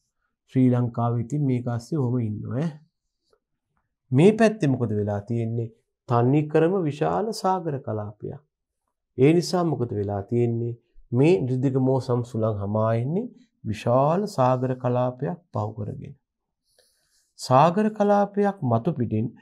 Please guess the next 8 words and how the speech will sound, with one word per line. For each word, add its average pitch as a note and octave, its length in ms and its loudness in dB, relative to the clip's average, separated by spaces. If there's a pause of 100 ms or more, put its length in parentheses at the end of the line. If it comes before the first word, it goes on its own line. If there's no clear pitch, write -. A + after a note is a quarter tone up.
(220)
සුළං D#3+ 400 4
හමා C3+ 440 2
එද්දි D3+ 300 0
මොකද C#3+ 340 0
වෙන්නේ? C#3 500 -4 (760)
මේ C3 180 8
තියෙන්නේ C#3 400 2
සාගර A2+ 500 2